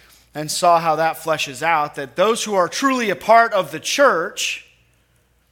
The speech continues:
the church of the Lord Jesus Christ, are those who are in Christ. They are those who have a relationship with God through Christ. They have repented of their sins and they have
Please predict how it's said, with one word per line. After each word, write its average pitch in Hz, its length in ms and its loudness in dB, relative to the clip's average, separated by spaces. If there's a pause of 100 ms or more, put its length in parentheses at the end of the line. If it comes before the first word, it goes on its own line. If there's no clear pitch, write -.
the 151 60 -18
church 226 300 0
of 190 80 -10
the 185 80 -6
Lord 190 240 -2
Jesus 156 300 -10
Christ, 196 260 0
are 180 60 -2
those 196 240 -2
who 214 100 -4
are 165 240 0
in 226 320 -4
Christ. 113 640 -10
They 127 200 -16
are 135 200 -10
those 147 420 -10
who 139 220 -14 (300)
have 180 120 -2
a 185 60 -4
relationship 175 720 -2
with 135 280 -14 (280)
God 160 360 0
through 233 260 -4
Christ. 127 540 -6
They 135 80 -10
have 143 160 -6
repented 180 400 -8
of 147 100 -8
their 147 100 -8
sins 165 460 -8
and 151 100 -12
they 143 80 -10
have 143 240 -10